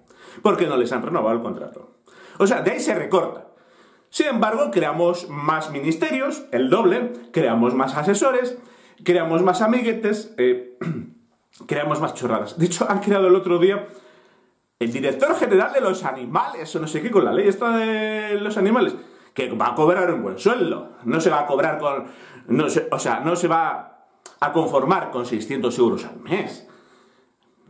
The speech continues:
Ni con mil, ya te digo, yo que hoy director general de, y le entrevistaba a Julio Otero, "Es que defensa de derechos de los animales, ¿y cuánto nos va a costar esto?".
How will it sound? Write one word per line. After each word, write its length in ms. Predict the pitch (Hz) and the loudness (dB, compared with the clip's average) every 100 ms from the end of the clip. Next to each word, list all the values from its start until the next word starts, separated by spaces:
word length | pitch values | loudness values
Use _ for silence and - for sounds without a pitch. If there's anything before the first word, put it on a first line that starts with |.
| _ - - - _ | _ -20 -20 -20 _
Ni 220 | 123 120 | -8 -8
con 260 | - 123 113 | -6 0 4
mil, 380 | - 104 - 95 | 4 4 0 0
ya 160 | 117 | 0
te 140 | 120 123 | 2 0
digo, 260 | 139 139 131 127 - - | 2 2 0 -2 -8 -6
yo 220 | 131 180 | -2 0
que 440 | - 160 156 - - | 0 0 -2 -6 -4
hoy 280 | - 151 151 | 0 0 -2
director 680 | 151 151 143 185 180 175 180 | -4 -2 0 2 4 2 0
general 460 | 170 156 160 190 165 | -2 -2 0 0 0
de, 300 | 131 - - | -4 -6 -8
y 60 | 107 | -4
le 160 | 104 | -2
entrevistaba 500 | 110 110 101 113 113 | -2 -4 -2 0 2
a 40 | 107 | 2
Julio 240 | 127 123 | 2 2
Otero, 280 | 123 135 - - - | 2 0 0 -8 -4
"Es 180 | 247 240 | -2 0
que 160 | 208 220 | -2 2
defensa 440 | 190 190 233 233 214 | 2 2 0 0 -2
de 120 | 208 | -2
derechos 260 | 208 196 175 | -2 0 2
de 80 | |
los 140 | 175 170 | 0 0
animales, 400 | 165 185 214 160 | -2 -2 -2 -2
¿y 20 | |
cuánto 260 | 143 190 196 | -2 -2 0
nos 160 | 190 | 0
va 60 | 196 | 0
a 40 | |
costar 300 | 175 175 208 | 0 0 -2
esto?". 460 | 233 190 - - | -2 -4 -8 -10